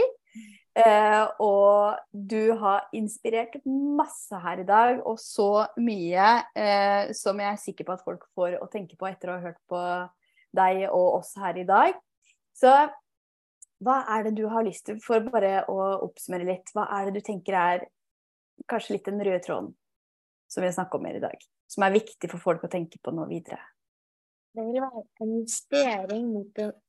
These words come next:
Speaker 2: positive på bare en prosent vil gjøre at du er trettisju ganger bedre i løpet av et år.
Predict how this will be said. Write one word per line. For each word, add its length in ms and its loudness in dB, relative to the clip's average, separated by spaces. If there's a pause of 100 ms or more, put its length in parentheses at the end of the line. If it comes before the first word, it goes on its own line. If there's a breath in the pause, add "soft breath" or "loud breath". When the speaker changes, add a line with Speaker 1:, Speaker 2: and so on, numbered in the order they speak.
Speaker 2:
positive 640 -10
på 100 -8
bare 360 -4
en 340 -6
prosent 480 -6
vil 160 -6
gjøre 320 -2
at 80 -14
du 60 -4
er 80 -6
trettisju 520 -10
ganger 300 -10
bedre 400 -10
i 60 -12
løpet 180 -14
av 80 -12
et 160 -16
år. 120 -16